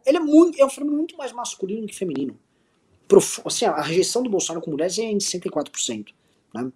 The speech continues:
Ele é queimado entre os jovens. Agora, uma coisa que eu acho muito doida é quem tá com vinte e cinco, quarenta e quatro anos, tá na população econômica, deveria estar agora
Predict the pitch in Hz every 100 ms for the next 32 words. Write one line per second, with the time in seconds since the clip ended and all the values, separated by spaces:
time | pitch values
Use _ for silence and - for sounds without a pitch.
0 | _ _ _ _ _ _ _ - - -
1 | 202 190 - 185 160 156 156 170 165 170
2 | 147 156 240 240 - - _ - - -
3 | - 277 254 277 269 - 262 254 - 254
4 | 214 196 208 - 196 214 202 147 190 208
5 | 254 156 - _ - _ _ 254 294 233
6 | 208 165 175 - 240 - 208 190 180 175
7 | 170 160 151 - 151 160 143 135 175 151
8 | 151 135 131 135 131 120 127 147 180 170
9 | - - 160 139 139 151